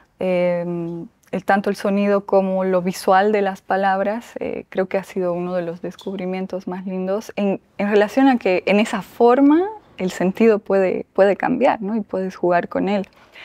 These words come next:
Me ha gustado mucho poder crear imágenes, eh, con las palabras, pero a partir, por ejemplo, en la poesía, yo sé que incluso s-,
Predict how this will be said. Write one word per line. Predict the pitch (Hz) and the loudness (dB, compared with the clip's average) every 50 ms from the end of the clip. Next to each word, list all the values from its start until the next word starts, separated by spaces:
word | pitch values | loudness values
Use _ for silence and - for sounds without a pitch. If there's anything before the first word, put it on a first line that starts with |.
| - - - - - - _ _ - - - | -20 -20 -20 -20 -20 -20 _ _ -12 -2 2
Me | 214 220 | 4 4
ha | 220 | 4
gustado | 247 220 - 233 240 | 4 4 4 4 6
mucho | 233 226 233 - 254 214 | 6 6 6 4 2 2
poder | - 185 185 185 190 - - | 4 4 6 6 4 2 0
crear | - 196 185 190 | 0 2 2 2
imágenes, | 190 180 175 170 180 196 - 226 220 247 294 320 - - - - - | 2 2 2 2 2 2 2 4 4 6 4 4 2 -4 -14 -10 -6
eh, | - - - - - - - | -4 -4 -2 -4 -4 -6 -4
con | - 180 170 165 165 170 - | -2 0 0 0 0 -2 -4
las | 180 180 - | -4 -8 -4
palabras, | - 185 170 170 170 175 190 202 214 - | 0 2 2 4 4 4 4 2 0 -2
pero | - 185 180 | -2 -2 -2
a | 165 | -2
partir, | - 170 165 - - - 196 196 - _ _ _ | -2 -4 -4 -4 -2 -2 -2 -2 -2 _ _ _
por | - 180 175 | 0 0 0
ejemplo, | 180 185 202 185 202 - - 180 175 - - - _ _ - | 0 0 0 -2 -2 0 0 0 0 0 -2 -6 _ _ -6
en | - 180 | -2 0
la | 165 170 | 0 0
poesía, | - - - 180 - - 180 180 - - _ _ _ _ - - - _ _ - - - - - | 0 0 -2 0 0 2 2 2 0 -2 _ _ _ _ -16 -16 -16 _ _ -20 -20 -10 -4 -4
yo | 180 190 | -4 -2
sé | - 190 185 | -2 -2 -2
que | - - 165 165 - | 0 0 0 0 0
incluso | - 196 185 - 208 202 - - 180 175 175 175 160 | -2 -2 0 0 -2 0 2 2 2 2 2 0 -4
s-, | 180 - - - | -6 -10 -16 -20